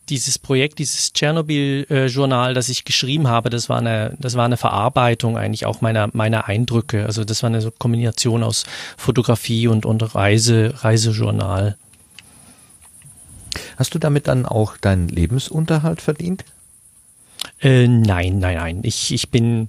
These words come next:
Speaker 1: ganz woanders unterwegs.
Speaker 2: Was machst du
Speaker 1: Ich
Speaker 2: denn
Speaker 1: bin,
Speaker 2: beruflich?
Speaker 1: ich bi-, ich komm, ähm, ich bin ursprünglich Arbeitspsychologe, ähm, und, ähm, hab eine Karriere im Personalbereich gemacht und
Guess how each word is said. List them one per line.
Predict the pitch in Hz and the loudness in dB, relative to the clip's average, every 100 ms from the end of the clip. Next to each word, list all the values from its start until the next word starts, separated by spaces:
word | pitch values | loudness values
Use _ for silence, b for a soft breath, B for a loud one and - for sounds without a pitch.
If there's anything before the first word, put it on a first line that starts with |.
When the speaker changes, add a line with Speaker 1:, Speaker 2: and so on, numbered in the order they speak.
| - - | -6 -2
Speaker 1:
ganz | 117 117 | 0 0
woanders | 117 101 95 95 | 0 0 -2 -4
unterwegs. | 95 95 101 120 147 - - B B B B B B B B B B | -4 -4 -6 -6 -6 -8 -10 B B B B B B B B B B
Speaker 2:
Was | 131 | -4
machst | 202 - | -4 -2
du | |
Speaker 1:
Ich | 85 | -2
Speaker 2:
denn | 78 | 0
Speaker 1:
bin, | 139 131 117 | 2 2 0
Speaker 2:
beruflich? | 73 - _ _ _ _ _ - | -6 -18 _ _ _ _ _ -4
Speaker 1:
ich | 156 - | -4 -4
bi-, | 156 | -6
ich | - - | -6 -2
komm, | 185 180 180 170 | 0 0 -2 -2
ähm, | 160 143 143 143 | 2 4 4 0
ich | 151 | -2
bin | 160 | 0
ursprünglich | 170 - 170 147 127 | -2 -2 -4 -2 -2
Arbeitspsychologe, | 135 190 - - 170 180 175 175 202 - _ B B B B - | -2 -2 -4 -6 -4 -2 -2 -2 -4 -8 _ B B B B -2
ähm, | 127 127 131 131 131 143 - | 0 2 2 0 -2 -6 -4
und, | 131 127 127 123 - - _ - | 0 0 0 -2 -6 -6 _ -2
ähm, | 131 131 127 113 - | 0 2 0 -2 -6
hab | 113 131 - - | -4 -4 -6 -2
eine | 139 120 - | -2 -2 0
Karriere | 135 143 151 | 2 2 2
im | 135 | 0
Personalbereich | 139 123 113 107 165 180 175 190 - | 0 0 0 0 -2 -2 -2 -4 -2
gemacht | 151 156 - - - B B B B B B | -2 -2 -6 -18 -20 B B B B B B
und | 135 135 135 - - - | 2 2 0 -4 -4 -4